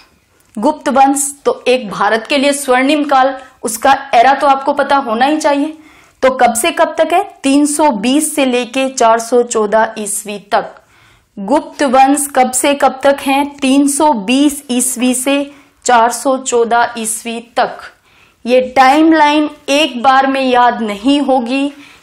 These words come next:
ये मत समझना मैं इंटरमिक्स कर रहा हूं, मुझे याद नहीं हो रही। एक बार में नहीं,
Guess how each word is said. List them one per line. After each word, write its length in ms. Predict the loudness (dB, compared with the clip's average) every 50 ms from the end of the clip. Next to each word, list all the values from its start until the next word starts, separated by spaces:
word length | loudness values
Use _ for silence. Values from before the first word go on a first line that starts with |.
| _ -2
ये 180 | 0 2 2
मत 200 | 2 2 2 0
समझना 640 | 0 0 0 2 2 2 0 2 2 4 4 4 4
मैं 260 | 2 2 -2 -2 -4
इंटरमिक्स 600 | -2 -2 0 0 2 2 2 2 0 0 -2 -4 -2
कर 180 | 0 0 2
रहा 200 | 2 2 2 4
हूं, 220 | 4 4 2 0 -2 -4 -8 -16 -20 -20 _ -6
मुझे 180 | -2 0 2 2
याद 380 | 2 4 4 6 6 6 4 4
नहीं 220 | 2 2 2 2
हो 120 | 2 2
रही। 380 | 2 0 0 -2 -4 -6 -10 -8 _ 0
एक 320 | 0 0 0 -2 -2 -2
बार 220 | 0 2 2 2 0
में 180 | 0 -2 -4
नहीं, 380 | -4 -4 -6 -6 -6 -4 -4